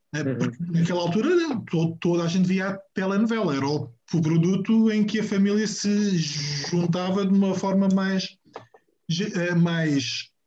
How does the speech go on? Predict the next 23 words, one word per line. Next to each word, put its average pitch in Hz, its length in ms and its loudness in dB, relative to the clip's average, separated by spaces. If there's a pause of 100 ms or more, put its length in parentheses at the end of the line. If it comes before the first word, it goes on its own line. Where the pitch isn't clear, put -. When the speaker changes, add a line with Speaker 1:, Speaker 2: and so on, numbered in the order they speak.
(360)
Speaker 1:
geral 160 540 -2
e 202 60 2
não 208 200 2
havia 202 220 0
nenhum 208 400 2 (120)
disclaimer. 170 840 0 (760)
Aliás, 156 300 -2
tu 160 120 -4
pensares 147 540 -2
nas 135 640 -2 (500)
aberturas 160 500 0
de 139 60 -6
várias 147 260 -2
telenovelas 143 580 -2 (160)
brasileiras, 151 880 -2 (560)
eh, 151 480 -2 (240)
não 151 320 0
há 165 160 -2 (320)
disso 185 200 0
Speaker 2:
Certo. 180 460 4 (220)
Speaker 1:
ao 120 60 -4 (680)
Speaker 2:
Certo. - 560 0 (420)
Speaker 1:
Ehm, 170 840 4